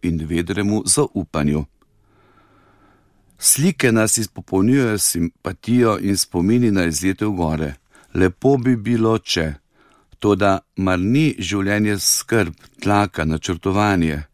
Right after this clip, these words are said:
Križem rok ne bomo rešili problemov sveta. Na katoliškem dnevu Ahnu je neka žena udarila na gong vsake štiri sekunde.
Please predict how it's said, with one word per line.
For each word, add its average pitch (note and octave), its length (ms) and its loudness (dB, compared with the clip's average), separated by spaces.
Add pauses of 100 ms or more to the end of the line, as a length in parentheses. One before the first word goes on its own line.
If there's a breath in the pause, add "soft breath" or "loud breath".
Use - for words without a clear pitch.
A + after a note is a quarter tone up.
(640 soft breath)
Križem G#2+ 520 2
rok B2 380 0
ne F#2 120 -2
bomo A#2 300 2
rešili G2+ 460 0
problemov E2 540 -2
sveta. D#2 540 -4 (500 loud breath)
Na F2+ 100 0
katoliškem A#2+ 760 0
dnevu G2 320 2
Ahnu E2+ 400 -2
je G2 60 -2
neka G2 240 -4
žena F2+ 380 0
udarila F2 580 0
na E2 120 0
gong F2+ 420 0 (320 loud breath)
vsake A2 540 -2
štiri G#2 360 0
sekunde. E2 680 -2